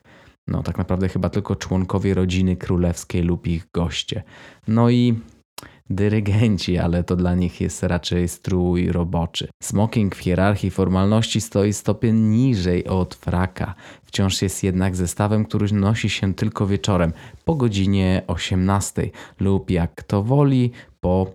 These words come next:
zmroku, czyli kiedy już jest ciemno. Smoking wygląda najlepiej w sztucznym świetle, właśnie dlatego jest czarny lub bardzo ciemno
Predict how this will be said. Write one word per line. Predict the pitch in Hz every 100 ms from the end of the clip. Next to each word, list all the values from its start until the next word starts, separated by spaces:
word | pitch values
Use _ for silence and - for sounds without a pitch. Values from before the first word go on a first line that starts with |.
| -
zmroku, | 90 87 90 101 110 - - - - -
czyli | - 92 90 95
kiedy | - 82 90
już | 87 85 87
jest | - -
ciemno. | - 101 92 80 58 - - - 98
Smoking | - 92 95 98 90
wygląda | 95 98 95 90
najlepiej | 90 98 - 95
w | 90
sztucznym | - - 92 - 95 95
świetle, | - - 110 110 107 104 - - -
właśnie | 90 87 - 90 85
dlatego | 85 80 107 98 92
jest | 92 85 - - -
czarny | - 90 92 90 87
lub | 85 87 - 82
bardzo | 92 87 95 87 92
ciemno | - - 92 90 90